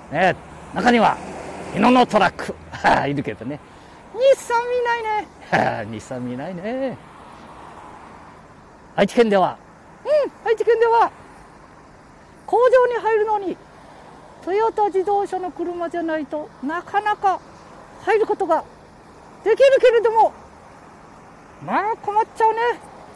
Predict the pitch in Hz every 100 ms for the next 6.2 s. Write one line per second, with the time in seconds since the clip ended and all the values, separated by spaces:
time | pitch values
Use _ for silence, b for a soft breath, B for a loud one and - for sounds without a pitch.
0 | - - - - - 381 480 466 285 -
1 | - - - - 190 175 135 131 107 -
2 | B B B 135 143 160 165 175 175 175
3 | 170 180 196 208 233 226 180 147 170 170
4 | 190 226 247 226 269 285 254 - B B
5 | B B - 110 120 156 202 269 285 269
6 | -